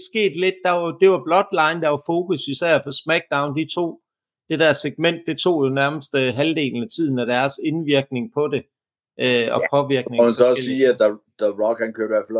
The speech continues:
Speaker 2: også, øh, fuld, øh, heel, var jeg lige ved at sige, ikke? Der var ikke,
Speaker 1: <laughs>
Speaker 2: øh, han, han lå ikke rigtig nogen fingre imellem.
Speaker 1: Nej, det må, det må man
Speaker 2: Jeg
Speaker 1: sige.
Speaker 2: så,
Speaker 1: Han
Speaker 2: jeg så
Speaker 1: kørte
Speaker 2: lige, jeg så lige en video med de to kommentatorer, der, da han sad og lavede hans promo, hvordan de sad og var ved at dø af grin, og, øh,
Speaker 1: Ja.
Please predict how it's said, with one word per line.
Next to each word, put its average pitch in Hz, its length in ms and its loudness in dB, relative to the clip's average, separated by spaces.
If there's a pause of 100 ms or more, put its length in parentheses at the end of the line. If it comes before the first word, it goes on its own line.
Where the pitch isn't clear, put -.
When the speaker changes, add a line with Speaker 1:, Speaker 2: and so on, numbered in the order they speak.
Speaker 2:
også, 110 200 -10
øh, 98 60 -8 (100)
fuld, 117 180 -10 (120)
øh, 92 80 0 (100)
heel, 104 280 0 (140)
var 85 140 -4
jeg 82 100 -12
lige 90 140 -20
ved 87 120 -16
at - 80 -20
sige, 90 180 -18
ikke? 90 180 -16
Der 175 100 -2
var 294 140 2
ikke, - 140 -18
Speaker 1:
<laughs> 175 40 -4
Speaker 2:
øh, - 60 -6 (460)
han, 104 160 0
han 113 120 2
lå 117 80 6
ikke 127 160 2
rigtig 127 200 0
nogen 120 180 -8
fingre 120 280 -4
imellem. 98 260 -8 (640)
Speaker 1:
Nej, 233 260 -2 (140)
det 175 140 -6
må, 190 80 -12 (240)
det 196 140 -2
må 208 40 -2 (100)
man 143 100 -2
Speaker 2:
Jeg 113 80 -2
Speaker 1:
sige. 160 100 -4
Speaker 2:
så, 131 120 8
Speaker 1:
Han 139 120 0
Speaker 2:
jeg 117 80 4
så 135 100 2
Speaker 1:
kørte 135 180 4
Speaker 2:
lige, 139 120 0 (100)
jeg 120 80 2
så 135 160 0 (140)
lige 135 180 0
en 123 140 -8
video 117 280 -2
med 107 140 0
de 104 60 -12 (100)
to 123 60 4 (120)
kommentatorer, 104 680 0
der, 90 80 -2 (140)
da 95 40 0 (100)
han 90 160 -14
sad 104 140 2 (140)
og 85 100 -10
lavede 95 220 -2
hans 90 140 -18
promo, 98 260 -8
hvordan 92 260 -2
de 90 120 -20
sad 98 200 6
og 85 80 -2
var 90 120 -4
ved 95 120 0
at - 100 -18
dø 98 140 -2
af 85 100 -12
grin, 87 300 -8 (120)
og, 71 80 -14 (720)
øh, 82 140 0
Speaker 1:
Ja. - 60 2